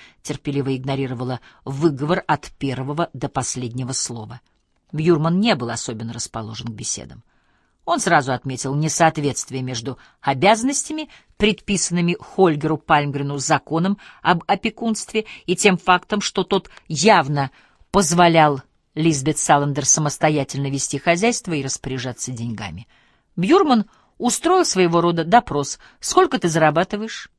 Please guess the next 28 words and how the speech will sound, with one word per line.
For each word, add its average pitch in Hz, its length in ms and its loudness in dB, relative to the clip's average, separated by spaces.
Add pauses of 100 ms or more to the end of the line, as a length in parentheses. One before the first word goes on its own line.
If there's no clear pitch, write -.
(680)
Мне 214 140 4
нужна 247 300 4
копия 247 240 2
учёта 240 340 2
твоих 185 300 0
расходов. 143 500 -4 (640)
С - 140 -6
кем 320 120 6
ты 226 120 4
общаешься? 156 600 0 (1000)
Своевременно 277 600 4
ли 196 100 2
ты 170 260 2 (140)
вносишь 208 480 4
плату 160 320 2
за 170 120 -4
квартиру? 214 540 -4 (560)
Ты 254 100 0
употребляешь 277 540 0
спиртное? 143 540 -4 (960)
Пальмгрен 190 720 6
одобрял 175 640 4 (160)
кольца, 185 400 0
которые 190 320 -2
у 185 60 -2
тебя 208 220 -2
на 214 60 0
лице? 254 300 -4